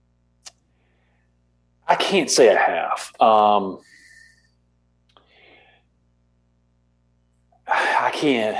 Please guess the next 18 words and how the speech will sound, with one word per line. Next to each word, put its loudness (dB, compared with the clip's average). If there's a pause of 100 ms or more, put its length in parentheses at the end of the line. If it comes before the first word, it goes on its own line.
(140)
I 2
really 0
can't -12
say -4
I -6
have, -4
'cause -12
most -2
of -6
the -20
bedding, -4 (880)
I, -18
I -4
try 0
to 4
hunt -2
more, 0
um, -6